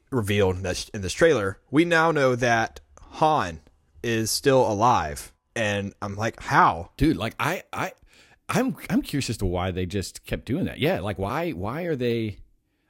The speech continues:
Speaker 2: I don't know why they decided to make these big reveals, like, in the trailer. I mean, the trailer was, like, four minutes long, but, like,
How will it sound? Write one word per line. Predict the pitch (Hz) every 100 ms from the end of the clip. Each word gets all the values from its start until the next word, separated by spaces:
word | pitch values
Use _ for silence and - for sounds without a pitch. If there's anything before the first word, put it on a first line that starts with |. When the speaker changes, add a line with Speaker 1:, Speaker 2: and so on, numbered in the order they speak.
| -
Speaker 2:
I |
don't | 269 170
know |
why | 113 117
they | 127
decided | 104 95 104 143 131
to | 87
make | 104 101
these | 107 78
big | 104 92
reveals, | 80 82 113 123
like, | 85 78 -
in | 120 131 123
the |
trailer. | - - 107 123
I | 92
mean, | 131
the | 120
trailer | 143
was, | 104
like, | 85
four | - 92
minutes | 73 -
long, | 64 69 -
but, | 135 104
like, | 117 90 -